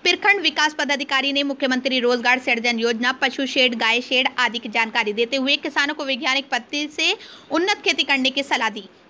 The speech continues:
मौके पर अनुल अंसारी, अरविंद महतो, मनोरमा देवी, पिंकी देवी, मनोहर महतो, अरविंद राय, सिकंदर भगत, यमुना यादव, राधाकांत रमानी, संजय मंडल, कान्हाई मांझी,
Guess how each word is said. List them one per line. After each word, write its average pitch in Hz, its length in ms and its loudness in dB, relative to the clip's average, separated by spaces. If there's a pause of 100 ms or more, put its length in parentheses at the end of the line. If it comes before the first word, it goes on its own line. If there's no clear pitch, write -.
(160)
मौके 277 360 2
पर 311 200 2 (300)
अनुल 392 260 2
अंसारी, 339 480 2
अरविंद 302 420 -2
महतो, 285 280 -2
मनोरमा 277 460 -2
देवी, 254 340 0
पिंकी 262 380 0
देवी, 240 320 4
मनोहर 247 440 2
महतो, 240 320 2 (180)
अरविंद 294 360 -2
राय, 277 240 2
सिकंदर 247 540 -4
भगत, 247 400 -2 (180)
यमुना 277 380 0
यादव, 240 420 0
राधाकांत 226 640 -2
रमानी, 226 420 2
संजय 277 380 0
मंडल, 240 340 2 (100)
कान्हाई 233 420 -2
मांझी, 233 460 0